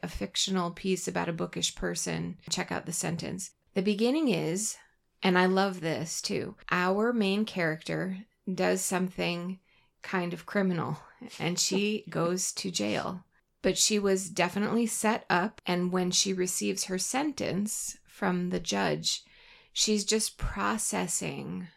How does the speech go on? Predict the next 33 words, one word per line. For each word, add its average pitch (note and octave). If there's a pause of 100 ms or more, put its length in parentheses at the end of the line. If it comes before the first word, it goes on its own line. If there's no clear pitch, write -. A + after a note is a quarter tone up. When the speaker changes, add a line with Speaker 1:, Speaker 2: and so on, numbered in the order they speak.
(120)
Speaker 1:
what F3
that C#3+
means. -
This A3
is A3
at G3
the F#3
very F3
beginning -
of -
the -
book. - (120)
And F3+
one F#3+
of A3
her B3+
old G3
teachers F3 (100)
sends F#3+
her G#3+
a F3
dictionary E3
in E3
jail. - (280)
And G3
the F#3
first F#3+
word G3
she G3
looks F#3+
up -
is D#3+
sentence. -